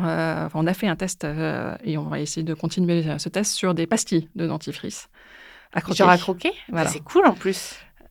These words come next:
Speaker 1: Oui.
Speaker 2: Mais par contre, sans plein de trucs, euh, de, de sucre ou de machin, juste,
Speaker 1: Oui, oui. Non,
Speaker 2: oui.
Speaker 1: non, euh, là, euh, les formules
Speaker 2: Comme
Speaker 1: restent,
Speaker 2: le dentifrice.
Speaker 1: euh, restent classiques. Alors oui, l'expérience n'est quand même pas comme un dentifrice.
Speaker 2: D'accord.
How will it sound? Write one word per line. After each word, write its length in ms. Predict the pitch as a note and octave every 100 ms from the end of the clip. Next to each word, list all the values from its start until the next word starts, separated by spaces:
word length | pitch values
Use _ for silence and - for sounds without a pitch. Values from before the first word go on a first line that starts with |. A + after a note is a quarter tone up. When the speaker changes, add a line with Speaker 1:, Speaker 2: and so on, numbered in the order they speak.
| _
Speaker 1:
Oui. 120 | F3
Speaker 2:
Mais 80 | G3
par 120 | G#3+
contre, 200 | G3+ B3+
sans 500 | - A#3+ A#3 A#3 A3+
plein 200 | G#3 G#3
de 40 | G3
trucs, 320 | - G3+ -
euh, 500 | F3+ F3+ F3 E3+ F3 F3 - - -
de, 840 | E3+ E3 E3+ E3 D#3+ D#3 D3+ D3 D3
de 100 | D3
sucre 440 | D3 - - F3 -
ou 40 | D#3
de 60 |
machin, 340 | D#3 D#3 A3+ G3
juste, 140 | G#3
Speaker 1:
Oui, 100 | C4+
oui. 200 | C4 - F#3
Non, 80 |
Speaker 2:
oui. 60 | G3
Speaker 1:
non, 220 | F#3+ D3
euh, 240 | C#3+ D3 C#3+
là, 240 | D3+ D#3+ D#3
euh, 160 | -
les 140 | D3+ D#3
formules 300 | E3 E3 E3+
Speaker 2:
Comme 100 | F3
Speaker 1:
restent, 180 | C4
Speaker 2:
le 60 | A#3+
dentifrice. 540 | A3 G3+ F#3+ G#3+ E3+
Speaker 1:
euh, 40 | -
restent 320 | E3 - E3
classiques. 360 | D#3 D#3+ A#3+ -
Alors 240 | F3 D#3+ -
oui, 360 | A3 F#3+ A#3+ -
l'expérience 560 | E3+ F#3+ - G#3+ A#3+ -
n'est 100 | F3+
quand 100 | G3+
même 140 | G3+
pas 120 | G#3 B3
comme 160 | G#3
un 80 | G3+
dentifrice. 420 | F#3+ F3+ G#3 F#3
Speaker 2:
D'accord. 340 | F3 E3 E3